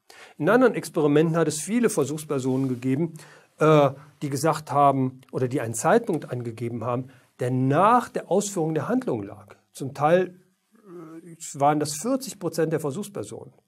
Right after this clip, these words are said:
Das heißt, diese Versuchspersonen haben sich grandios verschätzt, was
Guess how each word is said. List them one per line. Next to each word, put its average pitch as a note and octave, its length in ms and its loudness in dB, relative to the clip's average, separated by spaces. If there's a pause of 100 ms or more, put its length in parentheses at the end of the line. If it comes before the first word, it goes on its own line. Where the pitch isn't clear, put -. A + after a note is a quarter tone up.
(320)
Das A2+ 120 -8
heißt, F#3+ 180 4
diese F3+ 200 -4
Versuchspersonen E3 680 -4
haben D#3+ 100 -6
sich D3 160 -10
grandios D#3 600 0
verschätzt, - 680 -4 (640)
was D3+ 440 0